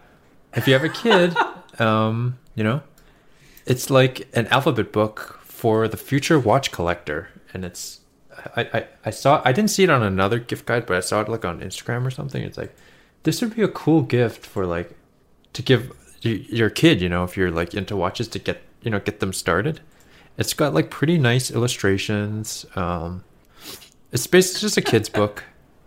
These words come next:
Speaker 1: It's actually, oh, okay, well, it's sold out
Speaker 2: <laughs> It's
Speaker 1: again
Speaker 2: a,
Speaker 1: as
Speaker 2: it's,
Speaker 1: well, but everything's
Speaker 2: it's
Speaker 1: sold
Speaker 2: a,
Speaker 1: out these days.
Speaker 2: it's an alphabet book, and it's just, like, R is for Richard Mille,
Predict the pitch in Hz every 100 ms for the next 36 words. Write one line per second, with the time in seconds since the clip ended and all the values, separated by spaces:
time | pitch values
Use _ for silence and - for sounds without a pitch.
0 | _ _ _ - 117 156 - 170 - 135
1 | 139 - - 120 113 90 101 101 - 117
2 | 107 95 92 - - 98 170 85 - -
3 | 80 76 80 - - - _ - - -
4 | - - - - 107 110 92 92 95 92
5 | - - - 82 - 85 - - _ _
6 | - _ _ _ _ _ _ 190 190 190
7 | - - 151 156 175 170 185 190 190 202
8 | 202 - - _ _ _ _ _ _ _
9 | - 170 170 170 151 - - _ _ _
10 | _ _ _ - _ - 185 180 208 202
11 | 202 156 - - _ _ _ _ _ -
12 | 156 160 165 156 156 143 143 143 131 135
13 | 120 117